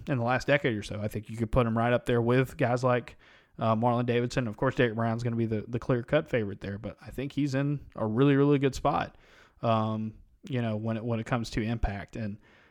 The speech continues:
uh, a guy that is a good example of development and,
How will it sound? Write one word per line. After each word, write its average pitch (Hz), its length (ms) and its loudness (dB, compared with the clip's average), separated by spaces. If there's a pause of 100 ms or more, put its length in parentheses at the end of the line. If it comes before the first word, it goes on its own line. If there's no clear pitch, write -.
(100)
uh, 113 280 0
a 113 40 0
guy 123 320 4
that 117 220 0 (320)
is 135 140 2
a 127 60 4
good 131 180 4
example 123 540 0
of 110 220 -6 (840)
development 147 580 4 (260)
and, 110 380 -6